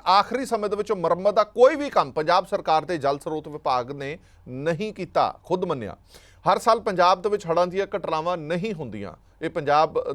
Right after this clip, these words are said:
ਦੀ ਸਰਕਾਰ ਵੱਲੋਂ ਲਿਖਿਆ ਗਿਆ। ਜੁਲਾਈ ਦੋ ਹਜ਼ਾਰ ਤੇਈ ਦੇ ਵਿੱਚ ਪੰਜਾਬ ਅੰਦਰ ਭਾਰੀ ਮੀਂਹ ਦੀ ਇੱਕ ਘਟਨਾ ਹੋਈ ਸੀ, ਬਸ ਉਸ ਤੋਂ ਬਾਅਦ ਕੋਈ ਘਟਨਾ ਅਜਿਹੀ ਨਹੀਂ ਹੋਈ। ਪੰਜਾਬ ਦੇ ਵਿੱਚ ਆਖਰੀ ਵਾਰ ਹੜ੍ਹ ਸਤੰਬਰ ਦੋ ਹਜ਼ਾਰ ਉੱਨੀ ਦੇ ਵਿੱਚ ਆਏ ਸੀਗੇ। ਦੋ ਹਜ਼ਾਰ ਉੱਨੀ ਤੋਂ ਬਾਅਦ ਪੰਜਾਬ ਦੇ ਵਿੱਚ ਹੜ੍ਹ ਆਏ ਹੀ ਨਹੀਂ।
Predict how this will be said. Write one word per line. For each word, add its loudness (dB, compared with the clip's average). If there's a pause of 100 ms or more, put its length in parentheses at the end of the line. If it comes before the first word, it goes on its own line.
ਦੀ -6
ਸਰਕਾਰ 2
ਵੱਲੋਂ -4
ਲਿਖਿਆ -6
ਗਿਆ। -4
ਜੁਲਾਈ 2
ਦੋ 0
ਹਜ਼ਾਰ 2
ਤੇਈ -6
ਦੇ -6
ਵਿੱਚ -6 (360)
ਪੰਜਾਬ 6
ਅੰਦਰ 2
ਭਾਰੀ 2
ਮੀਂਹ -6
ਦੀ -8
ਇੱਕ 0
ਘਟਨਾ -2
ਹੋਈ -4
ਸੀ, -10
ਬਸ 0
ਉਸ -12
ਤੋਂ -2
ਬਾਅਦ -2
ਕੋਈ -10
ਘਟਨਾ -8
ਅਜਿਹੀ -10
ਨਹੀਂ -4
ਹੋਈ। -10 (380)
ਪੰਜਾਬ 6
ਦੇ 4
ਵਿੱਚ -2
ਆਖਰੀ 4
ਵਾਰ 6
ਹੜ੍ਹ 4 (140)
ਸਤੰਬਰ 4
ਦੋ 6
ਹਜ਼ਾਰ 4
ਉੱਨੀ -2
ਦੇ 2
ਵਿੱਚ -2
ਆਏ 0
ਸੀਗੇ। 0
ਦੋ 2
ਹਜ਼ਾਰ 4
ਉੱਨੀ -8
ਤੋਂ -6
ਬਾਅਦ 2
ਪੰਜਾਬ 0
ਦੇ -6
ਵਿੱਚ -8
ਹੜ੍ਹ 0 (140)
ਆਏ 8
ਹੀ 2
ਨਹੀਂ। -12